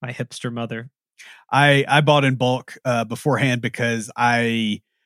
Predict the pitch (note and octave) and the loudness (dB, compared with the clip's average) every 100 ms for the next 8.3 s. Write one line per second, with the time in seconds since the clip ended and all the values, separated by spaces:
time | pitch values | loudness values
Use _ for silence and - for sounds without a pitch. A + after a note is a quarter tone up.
0 | _ _ A#2 - C#3 A#2+ G#2+ A#2+ - E3+ | _ _ -6 2 2 2 -2 -4 0 2
1 | E3+ C#3 G#2+ F2+ _ B2 A2+ _ _ C#3+ | 4 2 0 -4 _ -6 -6 _ _ -2
2 | A#2 G#2+ G2 F2+ - _ _ _ _ A#2+ | 0 0 -2 -4 -8 _ _ _ _ 2
3 | A#2 B2+ A2 C#3 G#2+ C3+ A2 - - G#2+ | 4 4 2 0 4 2 2 -2 -2 0
4 | A2+ A2 C3 A2+ G2 G#2 G#2 G2+ A#2+ A2 | 2 0 0 -2 -2 -4 -4 -2 0 0
5 | G2+ - - A#2+ A#2 G#2 G2 - - G2+ | -2 -6 0 4 6 4 2 -4 -6 -8
6 | F#2+ G#2+ A#2+ _ C3 A2 A2 A#2+ A2 G#2+ | -8 -8 -12 _ 2 2 4 2 4 2
7 | G#2+ G#2+ G2+ A2 A#2+ A2+ G#2+ G2 G2+ A#2 | 0 -2 0 2 2 2 -2 -4 -6 -4
8 | G#2 G2 | -4 -4